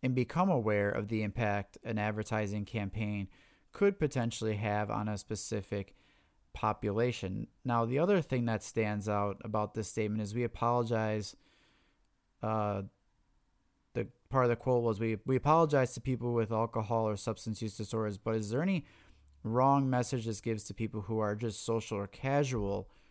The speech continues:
drinkers?" And, and as we read on the article, I think we're gonna explore more into that. So the article went on to discuss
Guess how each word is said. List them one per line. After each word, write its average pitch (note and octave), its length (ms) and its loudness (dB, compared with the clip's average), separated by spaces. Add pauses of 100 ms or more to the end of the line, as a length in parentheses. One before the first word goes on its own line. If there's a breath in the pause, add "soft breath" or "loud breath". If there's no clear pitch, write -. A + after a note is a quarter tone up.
(280 soft breath)
drinkers?" G#2 880 -6
And, A2 220 -6
and A2+ 100 -2
as B2+ 200 0
we C3+ 60 -2
read B2+ 200 0
on A#2+ 200 0
the A2 100 0
article, A#2 300 0
I G#2+ 60 0
think A2+ 220 -4
we're A2 100 -2
gonna A2 240 0
explore G#2+ 500 -2
more G#2 260 -2
into G2 600 -6 (100)
that. F#2+ 380 -6 (100)
So G#2+ 500 -2 (680 loud breath)
the C#3 240 2
article C#3 800 4
went A#2 340 0
on A#2 320 2
to G#2+ 600 -4 (440)
discuss - 920 -4